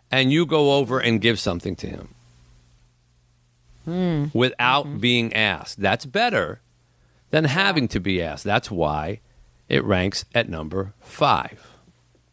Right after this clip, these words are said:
Speaker 1: All right?
Speaker 2: That's a good one.
Speaker 1: So
Speaker 2: Mm-hmm.
Speaker 1: we are now halfway through. Let's return to Maury's take on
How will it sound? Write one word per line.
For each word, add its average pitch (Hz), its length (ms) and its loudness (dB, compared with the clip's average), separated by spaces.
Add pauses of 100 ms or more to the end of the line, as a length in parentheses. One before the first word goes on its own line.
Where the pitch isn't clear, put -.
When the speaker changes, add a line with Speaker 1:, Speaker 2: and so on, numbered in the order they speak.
(140)
Speaker 1:
All - 240 -6
right? 147 140 4
Speaker 2:
That's 147 240 0
a 151 60 0
good 147 220 -2
one. 147 240 -2 (440)
Speaker 1:
So 113 360 0
Speaker 2:
Mm-hmm. 107 80 2
Speaker 1:
we 110 160 2
are 110 140 2
now 113 640 0 (580)
halfway 135 680 0
through. 95 600 -6 (800)
Let's 160 280 0
return 160 400 2
to 120 80 -2
Maury's 117 540 2
take - 540 -4 (600)
on 98 580 2